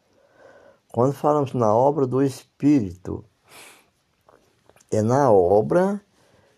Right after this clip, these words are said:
que eu vou ser obreiro, eu vou ser homens e mulheres de fé.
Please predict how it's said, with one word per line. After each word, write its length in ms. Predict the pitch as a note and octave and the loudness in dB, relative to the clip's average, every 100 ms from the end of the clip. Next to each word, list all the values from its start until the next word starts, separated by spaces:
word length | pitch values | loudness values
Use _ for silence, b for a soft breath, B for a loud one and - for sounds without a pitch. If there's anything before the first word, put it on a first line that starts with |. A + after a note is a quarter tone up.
| _ | _
que 200 | - B2+ - | -10 -10 0
eu 340 | D#3 F3 F3 C#3 | 4 6 6 4
vou 220 | B2 A2+ | -2 -4
ser 560 | - A#2+ B2+ A#2 - _ _ _ _ _ _ | 0 2 2 0 -4 _ _ _ _ _ _
obreiro, 640 | - A2 G#2 A#2+ A#2 F#2+ - - | -6 -4 0 2 2 -2 -6 -2
eu 320 | C#3+ E3 E3+ | 2 4 2
vou 260 | D3 A#2+ A#2 | 0 -4 -6
ser 440 | A2 - A#2+ G#2+ - - | -6 -2 -2 -2 -6 -4
homens 480 | A#2+ B2+ B2 A2+ A#2 | -2 0 -2 -6 -8
e 100 | A#2+ | -6
mulheres 960 | A2+ G#2+ G#2+ A#2+ C3+ C3+ A#2+ G2+ F#2 F#2+ | -2 2 6 6 6 4 4 0 -4 -12
de 120 | F#2 | -14
fé. 500 | - G2+ G#2 G2+ | -8 -4 -2 -4